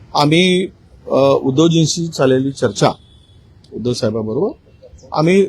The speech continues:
दिल्लीच्या आमच्या हायकमांडशी चर्चा करणार आहोत आणि हायकमांडच्या चर्चेनंतर यावर आम्हाला अधिक भाष्य करता येईल. आज आम्ही त्यावर फार काही बोलू इच्छित नाही.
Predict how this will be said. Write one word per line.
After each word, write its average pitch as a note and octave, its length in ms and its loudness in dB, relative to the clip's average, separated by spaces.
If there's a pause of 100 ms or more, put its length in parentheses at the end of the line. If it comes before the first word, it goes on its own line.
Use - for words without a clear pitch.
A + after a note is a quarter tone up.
(180)
दिल्लीच्या E3 760 0 (100)
आमच्या D3 240 -2
हायकमांडशी C3+ 640 0
चर्चा A#2 300 -2
करणार G#2 340 -6
आहोत A2 220 -4 (800)
आणि A3 180 0
हायकमांडच्या F#3+ 1000 0
चर्चेनंतर E3 720 2 (560)
यावर F#3 300 4
आम्हाला F#3+ 360 4
अधिक E3 300 2
भाष्य C3 300 -2
करता G#2 260 -4
येईल. F2 120 -10 (1000)
आज F3+ 240 2
आम्ही E3+ 340 0 (500)
त्यावर D#3 220 2
फार C#3+ 320 -4
काही D3+ 240 0
बोलू C3+ 240 0
इच्छित D3+ 320 -6
नाही. - 120 -2